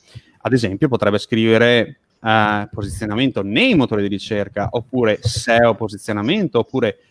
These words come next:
promozione nei motori di ricerca, e così via, visibilità nei motori di ricerca. Mm? Quindi sta a noi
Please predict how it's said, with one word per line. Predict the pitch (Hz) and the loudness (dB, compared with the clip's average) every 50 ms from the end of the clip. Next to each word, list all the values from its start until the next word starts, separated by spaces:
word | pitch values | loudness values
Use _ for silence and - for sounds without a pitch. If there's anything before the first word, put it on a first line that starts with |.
| _ _ | _ _
promozione | - 127 127 123 120 113 107 101 - - - - 190 220 247 240 208 151 123 107 101 - | -2 0 2 4 4 2 0 -2 -4 -8 -2 2 4 6 6 6 6 4 2 2 0 -4
nei | - 107 110 110 | -6 -4 -4 -2
motori | 107 104 104 - 104 101 | -2 -2 -4 -6 -6 -6
di | 101 | -6
ricerca, | 95 101 95 - - 104 98 92 - - 104 - _ _ - | -8 -8 -10 -10 -10 -12 -12 -10 -10 -12 -12 -12 _ _ -10
e | 294 - | -8 -6
così | - 113 104 104 | -6 -6 -4 -4
via, | 101 101 101 | -4 -4 -4
visibilità | 104 120 120 120 117 107 110 101 104 101 - - 202 226 208 147 - - _ _ _ _ _ _ _ _ _ - | -4 -4 -4 -2 -2 0 0 0 0 -2 0 0 2 4 4 2 0 -4 _ _ _ _ _ _ _ _ _ -2
nei | 110 107 | 0 0
motori | 104 104 - 110 104 104 | 0 0 2 2 2 2
di | 101 98 | 2 2
ricerca. | 98 101 - - - 98 95 - - 95 101 - - - - - 113 | 0 -2 -2 -4 -4 -4 -4 -4 -6 -8 -10 -10 -12 -18 -12 -10 -8
Mm? | 160 185 - _ - - - - - - - - - - | -8 -8 -10 _ -20 -20 -20 -20 -20 -20 -20 -20 -14 -6
Quindi | - 262 226 165 135 117 | -4 -2 0 0 0 0
sta | - - - 214 233 175 123 - - | -2 -2 0 2 2 2 0 0 -2
a | - 135 | -2 0
noi | 135 151 170 147 117 110 101 101 104 | 2 4 4 4 2 2 0 -2 -4